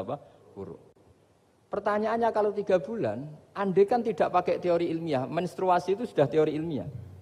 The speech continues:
Ada yang tanya ke saya, "Gus, kenapa tidak ti-, harus sampai tiga kali? Padahal menstruasi pertama pasti sudah tidak hamil." Saya jawab,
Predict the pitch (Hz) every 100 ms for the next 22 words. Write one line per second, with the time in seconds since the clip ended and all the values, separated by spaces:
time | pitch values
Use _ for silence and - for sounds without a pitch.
0 | - - - _ - 151 214 214 226 202
1 | 185 196 180 151 208 208 196 196 185 147
2 | 165 - - - 127 147 156 160 156 147
3 | 143 160 170 151 135 135 160 156 - 151
4 | 147 151 151 143 143 170 - - 156 135
5 | 131 - 127 135 127 85 - - _ _
6 | _ _ _ _ _ _ - 127 123 104
7 | 87 82